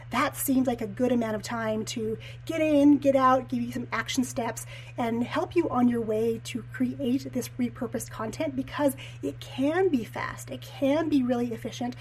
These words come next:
and it can be super, super easy. So video. You can also do something where you share your screen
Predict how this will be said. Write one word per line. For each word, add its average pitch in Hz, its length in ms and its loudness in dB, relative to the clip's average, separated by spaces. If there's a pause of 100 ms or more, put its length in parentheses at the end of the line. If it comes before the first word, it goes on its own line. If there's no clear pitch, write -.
(260)
and 240 100 -2
it 247 80 -6
can 285 380 4
be 247 220 2
super, 233 640 -4
super 226 420 -4 (100)
easy. - 300 -12 (540)
So 269 220 6
video. 269 480 0 (1300)
You 262 100 2
can 285 260 2
also 339 420 4
do 233 640 -2 (220)
something 247 380 0
where 233 100 -2
you 226 260 -6 (220)
share 240 340 0
your 269 240 2
screen 269 800 0